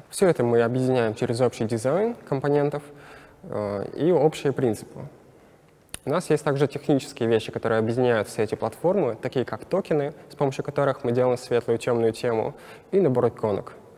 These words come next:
Стоит отметить, что сайт В К ком у нас находится довольно-таки отдельно, и там ис-, переиспользуется довольно-таки мало вещей. Дизайн-система существует довольно-таки давно на рынке, и перед тем, как продолжить, хотелось бы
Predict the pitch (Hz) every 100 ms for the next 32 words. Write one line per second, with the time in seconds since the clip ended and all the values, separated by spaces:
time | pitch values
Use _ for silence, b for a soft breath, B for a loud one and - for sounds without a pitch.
0 | B B B B - 143 127 135 185 214
1 | 131 - - 135 127 123 120 B B -
2 | - - - 214 185 - - 120 - 120
3 | - 117 101 - 135 196 - 127 147 135
4 | 120 120 - 127 120 117 101 101 - -
5 | - 151 143 - 135 131 - - 143 139
6 | - 151 117 113 127 113 123 131 - 113
7 | 107 107 107 - - - - - 123 170
8 | 180 - 233 202 147 - 160 151 151 151
9 | - 151 170 160 127 123 107 - - 139
10 | - 131 117 - 123 - 135 120 - 110
11 | 104 - - - 120 131 170 165 - -
12 | 135 139 131 127 127 117 113 110 139